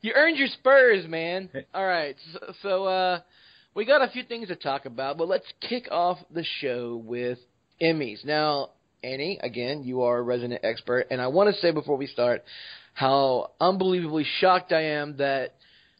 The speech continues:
Speaker 1: um, our guys didn't win. I'm not so shocked by the Maggie Smith win, like you and I talked about the last podcast, but for Harrington and Dinklage not to win and to be beaten by Mendelsohn for a,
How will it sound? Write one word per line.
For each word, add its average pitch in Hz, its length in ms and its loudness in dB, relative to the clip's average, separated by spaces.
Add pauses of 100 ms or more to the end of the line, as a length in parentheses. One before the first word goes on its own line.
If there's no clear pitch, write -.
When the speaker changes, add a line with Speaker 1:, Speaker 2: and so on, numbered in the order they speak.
(140)
Speaker 1:
um, 135 600 -2 (540)
our 147 100 0
guys 202 400 4
didn't 170 280 0
win. 160 200 -4
I'm 202 140 -4
not 247 240 -2
so 220 100 2
shocked 185 380 2
by 160 100 2
the 151 100 -6
Maggie 151 420 -4
Smith 156 260 -8
win, 185 320 -6
like 139 260 -6
you 160 140 -4
and 160 100 -2
I 151 80 2
talked 151 280 0
about 147 180 2
the 120 60 -8
last 139 320 -2
podcast, 151 680 0
but 135 320 -2 (520)
for 139 240 2
Harrington 170 540 2
and 139 180 -6
Dinklage 135 400 -6
not 135 200 -2
to 120 80 -12
win 123 540 -8 (100)
and 127 240 -4
to 131 80 -8
be 127 180 -4
beaten 135 340 -4
by 123 200 0
Mendelsohn 139 600 -4
for 123 280 -2
a, 120 60 -6